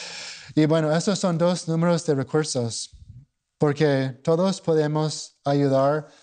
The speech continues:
um, y tenemos que ayudar. Si Dios pone a estos niños en nuestras vidas, es por, para ayudar a ellos.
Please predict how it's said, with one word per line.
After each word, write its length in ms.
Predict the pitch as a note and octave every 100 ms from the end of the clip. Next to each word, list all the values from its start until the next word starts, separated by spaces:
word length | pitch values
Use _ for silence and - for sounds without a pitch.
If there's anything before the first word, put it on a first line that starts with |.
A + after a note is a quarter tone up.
| _ _ _ _
um, 580 | C3+ C3 A#2+ A#2+ A#2+ A#2+ -
y 100 | C#3
tenemos 400 | D3 E3 F#3+ F#3
que 120 | D#3+
ayudar. 560 | C3+ C3+ C3 C#3+ F3 - _ _ _ _
Si 240 | - D3+ C#3+
Dios 300 | C#3 D3 D3
pone 420 | D3+ D3+ D3+ C#3+
a 80 | C#3
estos 280 | D3+ C#3
niños 520 | C#3+ D3 D3+ C#3+ C#3 -
en 100 | C3+
nuestras 300 | C#3 C3 A#2+
vidas, 600 | C3+ C#3+ F3+ G#3+ - - -
es 320 | C#3 - - _
por, 200 | - C#3+ C#3
para 260 | C#3 C3+
ayudar 380 | C3+ C3 C3 C3+
a 40 |
ellos. 500 | B2+ A#2+ G#2+ - -